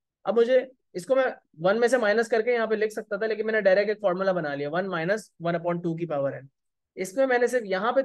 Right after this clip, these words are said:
थ्री डाला, ये आ जाएगा one upon eight। वन upon eight, वन में से जब minus होगा, वन minus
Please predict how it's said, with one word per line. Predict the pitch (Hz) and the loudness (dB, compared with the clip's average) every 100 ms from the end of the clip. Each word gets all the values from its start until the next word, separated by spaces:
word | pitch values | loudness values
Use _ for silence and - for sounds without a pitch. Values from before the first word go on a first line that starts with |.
| 269 | -2
थ्री | 220 262 | -2 2
डाला, | 208 165 202 - _ _ _ 160 | 2 2 -2 -8 _ _ _ -2
ये | 208 | 2
आ | 208 | 4
जाएगा | 202 202 214 | 4 2 2
one | 185 170 180 | 0 -2 -4
upon | 185 185 180 | -4 -6 -6
eight। | 170 226 - _ _ _ _ _ - | -2 -2 -2 _ _ _ _ _ -8
वन | 170 | -4
upon | 180 190 185 | -2 -4 -4
eight, | 175 202 185 | -4 -4 -2
वन | 190 | -2
में | 196 | -4
से | 196 | -2
जब | 202 185 | 0 0
minus | 165 190 202 | -2 -4 -4
होगा, | 170 165 196 - 175 | -6 -6 -10 -16 -4
वन | 165 180 | -2 0
minus | 175 156 175 214 | -2 -2 -4 -8